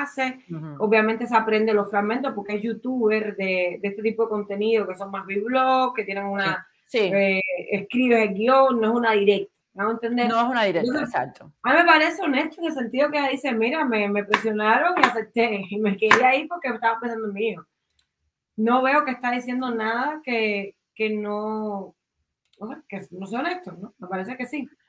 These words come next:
Speaker 2: Ella está diciendo la
Speaker 1: Ujú.
Speaker 2: verdad, o sea, por lo menos parece todo lo que está diciendo está, eh, eh, es desde su, no está tratando de justificar nada de lo que hizo, ni tratando de, de, de ponerse como la, como, ¿cómo decirte?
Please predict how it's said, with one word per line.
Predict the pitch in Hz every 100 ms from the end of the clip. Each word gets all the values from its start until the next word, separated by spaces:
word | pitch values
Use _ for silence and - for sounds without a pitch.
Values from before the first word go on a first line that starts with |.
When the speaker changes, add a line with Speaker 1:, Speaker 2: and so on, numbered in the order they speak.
| _
Speaker 2:
Ella | - 190 196
está | 226 254
diciendo | 262 294 302
la | 330
Speaker 1:
Ujú. | 285
Speaker 2:
verdad, | 240 415 302
o |
sea, | 262 226 - 202
por | 240
lo | 233
menos | 226 254 349 349
parece | 269 233 269 285 320
todo | - 254 311
lo | 277
que | 233
está | 262
diciendo | 262 302
está, | 294 -
eh, | 226 208 -
eh, | 214 214 - 226
es | 254 277
desde | 226 262 226 220 220
su, | - - 240 226 220 214 196 - - -
no | 247
está | 277 339
tratando | 302 302 330 302
de | 277
justificar | 262 247 226 226 262
nada | 269 262
de | 240
lo | 226
que | 262 285 277
hizo, | 269 269 247 247 247 - _
ni | 240 233
tratando | 240 226 240 254 262 240
de, | 233 233 226 220 208
de, | 214 226 226 220 214 180
de | 196 220
ponerse | 220 226 247 277
como | 233 220 220
la, | 208 202 - 196
como, | 220 196 196 -
¿cómo | 240 262
decirte? | 254 262 220 226 196